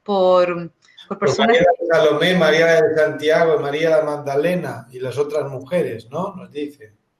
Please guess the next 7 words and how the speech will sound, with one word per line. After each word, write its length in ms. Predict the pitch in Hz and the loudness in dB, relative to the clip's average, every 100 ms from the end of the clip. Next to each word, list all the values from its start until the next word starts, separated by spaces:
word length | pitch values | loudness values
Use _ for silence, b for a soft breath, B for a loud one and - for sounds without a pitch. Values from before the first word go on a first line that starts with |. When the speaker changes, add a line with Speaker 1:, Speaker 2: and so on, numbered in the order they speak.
| _ _ _ _ _ _ _ | _ _ _ _ _ _ _
Speaker 1:
Es, 160 | 190 196 | -16 -10
bueno, 460 | 202 262 294 233 180 | -2 0 2 2 2
n-, 220 | 208 208 | 0 0
el, 260 | 214 214 196 | 0 0 0
los, 240 | 208 202 | -2 -2
los 200 | 214 208 | -2 -2
apócrifos 520 | 214 226 269 320 320 | -2 -2 -2 -2 -4